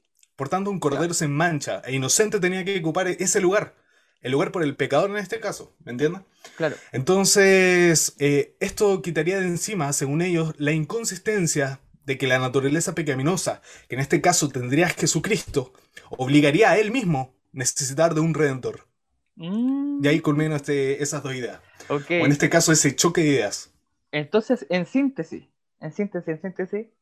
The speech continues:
Speaker 2: eh, Andreasen y Wagoner, dentro, bueno, en realidad Wagoner, eh, fue, fue,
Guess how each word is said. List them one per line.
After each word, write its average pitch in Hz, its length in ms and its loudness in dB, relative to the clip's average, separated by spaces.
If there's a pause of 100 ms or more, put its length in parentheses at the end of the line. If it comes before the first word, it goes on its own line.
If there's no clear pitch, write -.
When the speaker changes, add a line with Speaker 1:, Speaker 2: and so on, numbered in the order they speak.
(400)
Speaker 2:
eh, 151 240 -2
Andreasen 185 1000 -2
y 151 120 -6
Wagoner, 185 500 -2 (180)
dentro, 165 500 -4
bueno, 175 200 -2
en 151 60 -6
realidad 156 320 0
Wagoner, 180 580 -2
eh, 147 260 -4
fue, 170 140 -6
fue, 160 340 -10